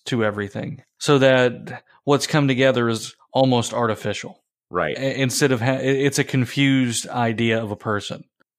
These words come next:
Speaker 1: Uh, that, that's the big issue. I mean, obviously, it's not what Scripture reveals about him, but about Christ, uh, you know, but why is it a problem? Because it presents almost a dualistic concept of, of the Christ.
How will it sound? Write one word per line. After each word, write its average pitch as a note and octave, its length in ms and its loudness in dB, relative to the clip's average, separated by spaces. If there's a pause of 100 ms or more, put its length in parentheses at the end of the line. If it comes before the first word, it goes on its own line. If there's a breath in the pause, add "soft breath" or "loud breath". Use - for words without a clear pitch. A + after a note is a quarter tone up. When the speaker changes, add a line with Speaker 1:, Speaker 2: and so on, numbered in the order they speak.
(160 soft breath)
Speaker 1:
Uh, B2 160 2
that, B2 240 0
that's A#2+ 240 0
the B2+ 80 -4
big A#2 200 0
issue. A#2 380 -4
I C3+ 120 4
mean, C3+ 100 4
obviously, C3 420 4
it's A#2+ 140 -2
not B2 160 0
what A#2+ 160 -4
Scripture B2+ 320 -2
reveals A#2 440 2
about A2+ 280 2
him, A2 160 0
but A2+ 260 0 (220)
about A#2+ 300 0
Christ, A#2+ 680 0
uh, B2 340 -4
you A#2+ 140 -6
know, A2+ 160 -4
but A#2+ 120 -4
why C3 280 4
is A#2+ 160 2
it A2+ 80 0
a G#2 60 -6
problem? B2 600 0 (840)
Because C#3 220 2
it C3 120 0
presents D3 300 4
almost D3+ 380 4
a B2+ 40 6
dualistic B2 800 2 (600 loud breath)
concept E3+ 640 2
of, A2 360 -2 (360)
of A#2+ 160 0
the A2+ 100 -2
Christ. A#2 680 0